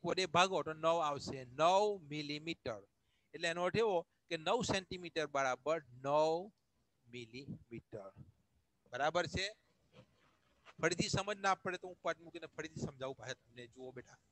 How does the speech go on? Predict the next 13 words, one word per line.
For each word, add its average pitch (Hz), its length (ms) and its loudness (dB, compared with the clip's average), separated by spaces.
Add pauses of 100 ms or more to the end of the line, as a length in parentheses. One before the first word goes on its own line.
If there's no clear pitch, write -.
(460)
આ 160 40 -2
રહ્યું 202 280 8
જ 170 80 -8
ઉદાહરણ, 135 460 -2 (600)
ઝીરો 190 200 -2
પોઇન્ટ 180 280 -8
નવ 147 120 -8
centimeter. 123 520 -16 (3250)
જુઓ, 170 160 -2
સમજો, 175 500 -6
એક 240 260 2
semi 185 560 0 (1300)
બરાબર 185 580 2